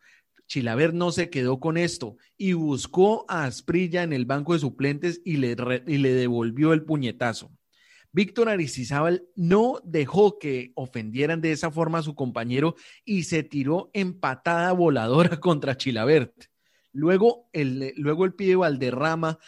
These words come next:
trató de calmar los ánimos y Farid Mondragón se metió.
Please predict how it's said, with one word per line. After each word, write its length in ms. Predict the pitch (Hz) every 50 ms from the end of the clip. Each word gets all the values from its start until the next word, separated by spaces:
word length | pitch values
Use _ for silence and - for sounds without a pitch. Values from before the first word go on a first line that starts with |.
| - _ _
trató 400 | - 143 135 131 - 175 180 185
de 80 | 208
calmar 400 | 196 - 160 147 143 143 147 147
los 180 | 160 175 170 160
ánimos 520 | 170 175 175 185 180 175 175 175 165 - _
y 140 | 165 143 127
Farid 320 | 131 127 127 135 151 147
Mondragón 520 | 156 165 165 160 147 135 120 127 139 139
se 140 | 131 - 156
metió. 460 | 143 123 107 - 143 151 160 160 160